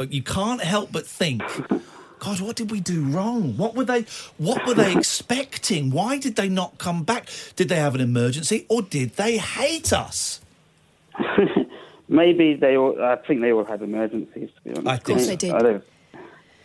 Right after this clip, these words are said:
Speaker 2: yeah,
Speaker 1: I think
Speaker 2: a lot
Speaker 1: so.
Speaker 2: of emergencies.
Speaker 1: All right,
Speaker 2: <laughs>
Speaker 1: Liam, well, come and say hello tomorrow night,
Speaker 2: Anyway,
Speaker 1: mate.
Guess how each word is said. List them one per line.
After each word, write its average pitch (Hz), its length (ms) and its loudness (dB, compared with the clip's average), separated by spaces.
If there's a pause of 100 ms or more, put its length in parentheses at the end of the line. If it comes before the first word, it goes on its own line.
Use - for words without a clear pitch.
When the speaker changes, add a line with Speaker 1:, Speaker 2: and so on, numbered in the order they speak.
(100)
Speaker 2:
yeah, 113 400 4
Speaker 1:
I 117 60 -2
think 104 180 -6
Speaker 2:
a 117 60 4
lot 127 100 2
Speaker 1:
so. - 60 0
Speaker 2:
of 107 80 0
emergencies. 113 640 2 (240)
Speaker 1:
All 294 80 4
right, 294 120 4
Speaker 2:
<laughs> - 20 6
Speaker 1:
Liam, 285 260 4
well, 277 180 0
come 302 160 0
and 302 80 -2
say 294 140 2
hello 285 180 2
tomorrow 262 300 0
night, 247 140 4
Speaker 2:
Anyway, 165 160 4
Speaker 1:
mate. - 100 -8